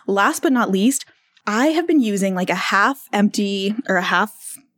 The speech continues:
used, I guess you would say, paper towel roll. I know this is, like, so ghetto,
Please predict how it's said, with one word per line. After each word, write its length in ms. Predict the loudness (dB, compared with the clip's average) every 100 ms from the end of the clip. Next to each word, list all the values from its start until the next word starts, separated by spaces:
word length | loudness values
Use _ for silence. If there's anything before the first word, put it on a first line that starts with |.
| -4
used, 500 | 0 2 2 0 0
I 100 | 0
guess 220 | 0 0
you 80 | 0
would 140 | -2 -2
say, 280 | 0 0 -2 -14 -20
paper 360 | -2 -2 0 -2
towel 420 | 0 -2 0 -2
roll. 440 | 0 2 2 0 -4 -14 -14 -2
I 80 | 0
know 180 | 2
this 140 | -2 -4
is, 100 | -4
like, 140 | -4
so 260 | -2 -2 -2
ghetto, 380 | 0 0 0